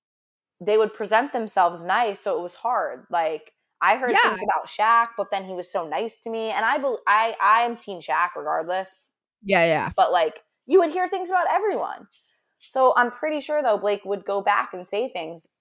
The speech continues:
Speaker 2: <coughs>
Speaker 1: poor, like, not
Speaker 2: Interesting.
Speaker 1: good things about Chelsea and all of us and stuff. So it was like, yeah, okay, Tom, I get where you're coming from. You probably see a different side of him. Alex, yeah, you too.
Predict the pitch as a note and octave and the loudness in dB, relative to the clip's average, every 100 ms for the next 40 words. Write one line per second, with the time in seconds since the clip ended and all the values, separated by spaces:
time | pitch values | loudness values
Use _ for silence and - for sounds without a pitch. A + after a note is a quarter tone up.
0 | _ _ - - - - - - _ G3+ | _ _ -6 -6 -8 -12 -18 -20 _ 0
1 | A3 G#3+ G#3+ F#3+ F#3+ F#3+ G3+ F3 F3 G3+ | 0 2 4 4 2 -2 0 0 0 -2
2 | - A#3 G3 F3 F3+ F3 D#3+ - G3+ G#3+ | -2 -2 -4 0 4 4 4 0 -2 -2
3 | F3 D#3 D#3 G#3+ D3 C#3+ - C#3+ D3 B2+ | -6 -2 2 2 2 -2 -6 -6 -6 -6
4 | - E3 F3+ F#3 F3 - _ _ _ _ | -6 -6 -2 0 -2 -6 _ _ _ _
5 | - C4 B3 G3+ A3 F3 - G3+ - F3+ | 0 2 2 2 -2 -6 -10 -12 -6 -6
6 | E3 G3+ A3 B3+ C4+ B3 A3 G#3+ G#3+ G3 | -4 -2 0 0 -4 -4 -6 -6 -6 -8
7 | - G3+ G3+ A3+ A#3+ - A3 G3 G3 F#3+ | -6 0 0 0 -2 0 0 0 -4 -6
8 | - E3 D3+ D3+ C3+ - F#3 F3+ F3+ - | -2 0 0 -4 -6 0 2 2 -2 -8
9 | E3 G#2+ D#3+ E3+ F#3+ E3 - | -6 -6 -8 -12 -10 -10 -10